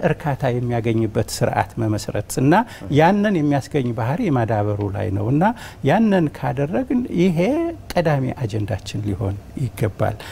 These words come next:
በዚህ ላይ ከተባበርን ጉዳቱ፣ ሌላ ሌላው ጉዳት የቀለለ ይሆናል። ሌላ ሌላው ብሶታችንና ጉዳታችን በጊዜ እያሻሻል ነው እንመጣለን። ጊዜ የማይሰጡ ችግሮች አሉ። እዚያ ላይ አብዛኛው ሰው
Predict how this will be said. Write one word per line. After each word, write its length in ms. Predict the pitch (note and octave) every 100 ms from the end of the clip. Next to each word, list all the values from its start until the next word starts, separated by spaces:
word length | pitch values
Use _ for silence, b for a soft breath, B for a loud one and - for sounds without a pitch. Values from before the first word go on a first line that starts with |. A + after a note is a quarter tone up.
| B
በዚህ 260 | - C#3+ G3+
ላይ 160 | F#3+ D#3
ከተባበርን 800 | D3+ C#3 D3 C3 C#3+ D#3 A3 A3
ጉዳቱ፣ 440 | D3+ D3+ C#3 C3 - F3+
ሌላ 220 | D#3 D3+ D3
ሌላው 300 | C#3+ B2+ A#2
ጉዳት 320 | A#2 C#3+ F3+
የቀለለ 500 | C#3 B2+ B2+ G#2+ G#2+ G#2+
ይሆናል። 420 | G#2+ C3+ F#3+ C4+ - B B
ሌላ 180 | D#3 F3 E3+
ሌላው 340 | D#3+ D#3 D3
ብሶታችንና 720 | C#3+ - D3 C#3+ - C3+ B2+ B2
ጉዳታችን 600 | A#2+ C3 A#2+ C3 - F#3
በጊዜ 340 | C#3 B2 A#2+ B2+ G3 - B E3+
እያሻሻል 640 | C#3 C#3 - A#2+ - A2 A2
ነው 160 | G#2+ -
እንመጣለን። 840 | A#2+ G#2 G2+ G2 - G#2+ G2 F#2+ G2
ጊዜ 200 | - E3+ F3+
የማይሰጡ 480 | D#3+ D#3 D#3 C#3 C3+
ችግሮች 480 | - A2+ A#2 G#2+ -
አሉ። 180 | C#3+ F#3+ C#4 - B B -
እዚያ 260 | E3+ E3 D3+
ላይ 200 | F3 D#4 F4+
አብዛኛው 560 | E3+ E3+ D#3+ C#3+ B2 A2+
ሰው 120 | G3